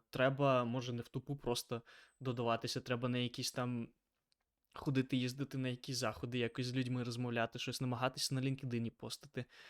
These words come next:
Не все так легко. Але з точки зору того, що я вам можу розповісти про I T, нічого, тому що, тому що нічого нового не стається. Все давно уже зрозуміло, як стати програмістом.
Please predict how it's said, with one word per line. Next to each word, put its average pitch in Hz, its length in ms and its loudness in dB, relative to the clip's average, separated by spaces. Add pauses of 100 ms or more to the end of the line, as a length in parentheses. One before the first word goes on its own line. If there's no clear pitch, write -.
(200)
Не 123 140 -4
все 131 180 0
так 165 220 -4
легко. 135 380 -4 (1080)
Але 165 240 8
з 185 60 4
точки 254 340 6
зору 214 300 8
того, 208 300 8
що - 220 6
я 233 140 10
вам 190 120 6
можу 170 240 6
розповісти 190 580 4
про 143 200 6
I 127 320 6
T, 123 180 -2 (500)
нічого, 170 600 8
тому 165 360 6
що, 165 480 6 (560)
тому 180 260 8
що - 220 8
нічого 175 520 10
нового 185 440 6
не 151 100 6
стається. 165 540 4
Все 214 480 6
давно 151 440 2
уже 147 260 2
зрозуміло, 139 680 2
як 131 260 4
стати - 380 0
програмістом. 117 800 -2